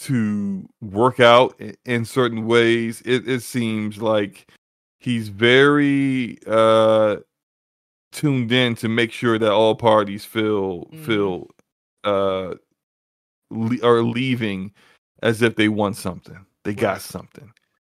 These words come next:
Speaker 1: And I, I, I think that would be the case, absolutely. Like, if, if, if, if Elden Ring is winning all the categories that they're, they are nominated for, then, uh, you, you, it's,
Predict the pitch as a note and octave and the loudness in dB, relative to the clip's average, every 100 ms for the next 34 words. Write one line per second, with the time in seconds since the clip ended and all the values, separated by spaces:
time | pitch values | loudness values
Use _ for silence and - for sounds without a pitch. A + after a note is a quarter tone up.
0 | _ - A#2 A2 G#2+ G#2 G2+ - A#2 A#2 | _ -4 -2 0 -2 -4 -6 -4 2 2
1 | A2 A#2 A#2 A#2 - A2 G#2 A2 G2+ G2 | 4 2 2 0 0 -2 2 2 2 -4
2 | G2 G#2 F#2 F2 F#2 F2+ - - - F2+ | -8 -8 -8 -8 -10 -10 -10 -14 -14 -14
3 | E2+ E2+ F#2 F2+ F2 G2 - G#2+ G#2 G2+ | -14 -14 -16 -16 -14 -14 -10 -12 -10 -6
4 | A2+ G2+ _ A#2 A2 - B2+ C3+ C#3 C3+ | -6 -6 _ -6 -4 0 2 4 2 2
5 | C3+ B2+ B2 A2 B2+ B2 A#2 A#2+ A#2+ A#2 | 0 0 -2 0 0 2 4 6 6 4
6 | A#2+ A#2 A2+ A2+ A2+ A2+ A2+ A#2 A2+ G#2+ | 6 6 4 2 2 2 0 -2 0 0
7 | F#2+ G2 A2 A2 G#2 G#2+ A2+ A2 G#2+ G#2 | 0 -4 0 0 -2 -4 -2 0 2 0
8 | G#2+ A2 A2 G#2+ A2 G2 - G#2+ G#2+ G#2 | -2 -2 -2 -4 -6 -6 -6 -4 -2 -2
9 | G2 G2 F#2+ G#2 G#2 G2+ G2+ F#2+ F2 - | -4 -8 -6 -6 -6 -8 -10 -12 -14 -10
10 | G#2+ G#2+ | -10 -12